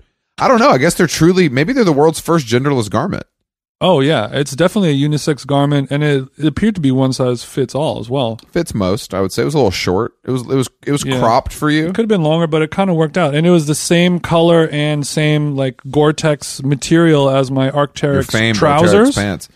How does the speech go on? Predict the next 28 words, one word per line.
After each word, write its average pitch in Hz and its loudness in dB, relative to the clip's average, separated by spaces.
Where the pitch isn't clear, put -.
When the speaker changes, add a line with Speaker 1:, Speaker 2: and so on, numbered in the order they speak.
Speaker 2:
So 190 4
it 185 6
was 175 6
almost 196 4
as 160 2
if 170 0
it 165 2
was 151 2
a 139 -4
complete 147 0
look, 151 2
ready 165 0
for 151 -4
the 135 -4
Met, 135 -4
Met 151 -4
carpet. - -6
Speaker 1:
Uh, 117 0
<laughs> - -20
what? 143 4
Speaker 2:
I 165 2
was 180 4
trying 185 2
to 180 4
say 170 4
Met 147 2
and 127 0
red 139 2